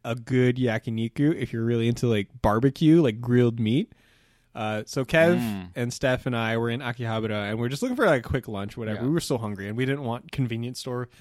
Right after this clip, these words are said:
Speaker 1: snacks anymore.
Speaker 2: Mm-hmm.
Speaker 1: So we looked up on Yelp. We found this one, like, yakiniku place, and I'm like,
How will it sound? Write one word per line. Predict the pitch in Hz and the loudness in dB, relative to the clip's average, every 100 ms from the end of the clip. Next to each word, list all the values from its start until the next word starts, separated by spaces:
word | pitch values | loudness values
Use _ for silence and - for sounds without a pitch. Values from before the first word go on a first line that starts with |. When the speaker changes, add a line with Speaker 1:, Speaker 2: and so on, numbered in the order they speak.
| _ | _
Speaker 1:
snacks | - - 131 - | -14 -6 -6 -4
anymore. | 147 147 156 165 | -2 0 2 0
Speaker 2:
Mm-hmm. | 131 - _ _ _ _ _ _ | -4 -12 _ _ _ _ _ _
Speaker 1:
So | - 151 | 0 2
we | 151 | 4
looked | 180 185 | 4 2
up | 180 | -2
on | 170 | 0
Yelp. | 131 113 113 | 0 -2 -2
We | 127 | -4
found | 147 143 | -2 -2
this | 139 - | -2 -4
one, | 120 120 | -4 -2
like, | 117 113 | -4 -4
yakiniku | 117 - 113 104 110 | -6 -4 -8 -8 -10
place, | 104 101 101 | -8 -8 -10
and | 139 117 | -10 -8
I'm | 113 | -6
like, | 113 | -6